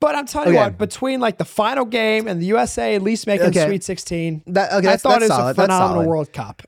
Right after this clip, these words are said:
Speaker 2: I'm gonna go with my first pick. I'm gonna go Top Gun Maverick because I know that you like that
Speaker 1: Wow.
Speaker 2: movie, so I need to <laughs> make sure I lock that in.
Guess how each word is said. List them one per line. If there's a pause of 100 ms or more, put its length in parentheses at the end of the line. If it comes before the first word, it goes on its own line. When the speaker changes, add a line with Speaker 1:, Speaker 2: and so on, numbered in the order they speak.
(120)
Speaker 2:
I'm
gonna
go
with
my
first
pick.
I'm
gonna
go
Top
Gun
Maverick
because
I
know
that
you
like
that
Speaker 1:
Wow.
Speaker 2:
movie,
so
I
need
to
<laughs>
make
sure
I
lock
that
in.